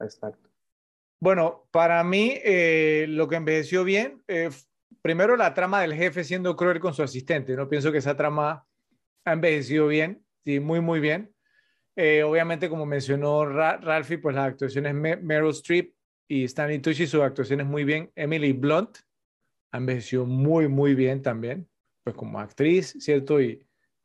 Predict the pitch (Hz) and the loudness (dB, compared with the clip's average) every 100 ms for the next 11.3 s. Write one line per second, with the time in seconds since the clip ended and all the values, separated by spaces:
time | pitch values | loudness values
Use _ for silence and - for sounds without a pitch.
0 | _ 110 - - - 135 127 147 151 151 | _ -10 -10 -14 -8 -6 -2 0 0 -2
1 | 131 165 - _ _ _ 143 120 _ _ | -2 -4 -4 _ _ _ -10 -10 _ _
2 | _ 190 175 170 180 208 202 175 - 170 | _ 2 4 4 2 2 2 2 0 0
3 | 190 208 254 254 214 165 220 226 226 269 | 0 0 2 2 2 0 0 0 0 -2
4 | - _ _ 180 175 202 208 220 214 214 | -8 _ _ -4 -2 -2 0 2 4 4
5 | 208 190 151 160 165 202 - 170 165 196 | 0 -4 -6 -4 -2 -4 -6 -8 -2 0
6 | 185 - 151 175 185 190 196 - _ 196 | 0 -6 -2 0 2 2 -2 -10 _ -10
7 | 175 190 196 185 208 208 214 175 180 190 | -4 -2 -2 -2 -2 0 0 2 2 0
8 | 180 170 202 196 - 156 160 151 147 180 | -2 -2 0 0 0 -4 -6 -6 -4 -2
9 | 190 202 208 220 208 190 190 208 190 151 | 0 0 0 -2 0 2 2 0 -2 -4
10 | 156 160 180 196 165 165 190 - 147 196 | -4 -2 -2 -4 -4 -4 -4 -4 -6 -6
11 | 170 160 196 | -4 -4 -6